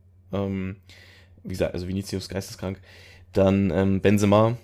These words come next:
vier fünf, absolut zu Recht, achtundneunziger Rating, äh, hätte ich auch Bock drauf. Ähm, sein Tots ist jedes Jahr ganz gut gewesen, ne?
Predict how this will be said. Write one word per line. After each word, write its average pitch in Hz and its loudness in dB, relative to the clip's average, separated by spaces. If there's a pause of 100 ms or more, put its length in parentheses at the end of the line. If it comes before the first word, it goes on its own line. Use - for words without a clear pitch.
vier - -2
fünf, 110 -2
absolut - -4
zu 90 -8
Recht, 101 -4
achtundneunziger 104 -2
Rating, 101 -2
äh, 95 0 (920)
hätte 123 4
ich 104 10
auch 117 6
Bock 123 4
drauf. 123 4 (360)
Ähm, 92 -4
sein 92 -2
Tots - -4
ist - -8
jedes 101 -2
Jahr 95 0
ganz 95 -4
gut 104 -12
gewesen, 104 -6 (460)
ne? 101 -8